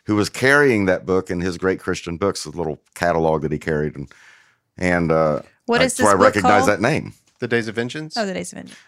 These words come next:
Speaker 1: Well, King's book is The Cross and the Parousia of Christ.
Speaker 3: Hmm.
Speaker 1: Um, s-, eight hundred page, just massive work. Church of Christ, Warren, Ohio, self-published book.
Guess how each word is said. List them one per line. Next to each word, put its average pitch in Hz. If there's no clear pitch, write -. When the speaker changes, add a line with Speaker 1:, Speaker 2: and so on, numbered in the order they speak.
Speaker 1:
Well, 107
King's 165
book 117
is 87
The 95
Cross 110
and 95
the 87
Parousia 90
of 76
Christ. 65
Speaker 3:
Hmm. 110
Speaker 1:
Um, 73
s-, -
eight 107
hundred 78
page, 71
just -
massive 80
work. 64
Church 95
of 87
Christ, 78
Warren, 82
Ohio, 69
self-published 85
book. 76